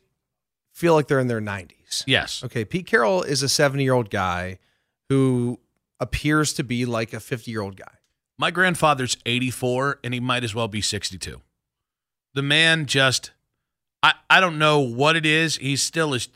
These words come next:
Speaker 2: as, like, he's kinda like Fred Willard. Like, you remember the, the actor who played, like, Phil Dunphy's dad in, in Modern Family.
Speaker 1: Fred Willard. Wasn't,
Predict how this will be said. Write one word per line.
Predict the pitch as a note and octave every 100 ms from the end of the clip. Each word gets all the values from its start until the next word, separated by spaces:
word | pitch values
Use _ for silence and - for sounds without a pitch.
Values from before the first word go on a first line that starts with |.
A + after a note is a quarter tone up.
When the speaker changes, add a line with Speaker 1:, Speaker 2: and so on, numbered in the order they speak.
| -
Speaker 2:
as, | B2+ A2+ - _ A#2+ -
like, | C#3+ C#3+ B2 _ _ _
he's | - E3+
kinda | F#3+ A3
like | A3 F3+ -
Fred | - D3+
Willard. | B2+ C3 D3 D#3 D3 - _ _ _ -
Like, | C#3
you |
remember | C#3+ D3 C#3
the, | C3+ C3+
the | C3 B2
actor | C#3 C3 C#3+ C#3 C3+
who | -
played, | A#2 C#3 C3+ A#2+
like, | B2 A2+
Phil | C#3 B2+
Dunphy's | C3 B2+ C3 A#2
dad | B2+ B2+ B2 B2
in, | A#2+ A#2
in | - A#2+ A#2+ A#2 G2+
Modern | B2+ B2 A2+
Family. | F3 E3+ E3 D#3+ D#3
Speaker 1:
Fred | F3 D3+
Willard. | A2 D3 D3 D2+ G2
Wasn't, | G#2+ D3+ -